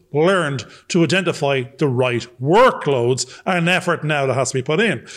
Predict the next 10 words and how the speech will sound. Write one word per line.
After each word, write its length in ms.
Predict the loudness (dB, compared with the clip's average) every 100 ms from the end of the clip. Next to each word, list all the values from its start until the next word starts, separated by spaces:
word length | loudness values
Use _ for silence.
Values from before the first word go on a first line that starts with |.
| -8
So 140 | -2
that 260 | 0 0 0
brought 320 | 0 0 0
on 220 | -2 -2
quite 300 | 0 0 0
quickly 320 | -2 -2 -2
the 100 | -2
next 240 | -2 -2 -2
stage 320 | -2 -2 -2
of 240 | -2 -2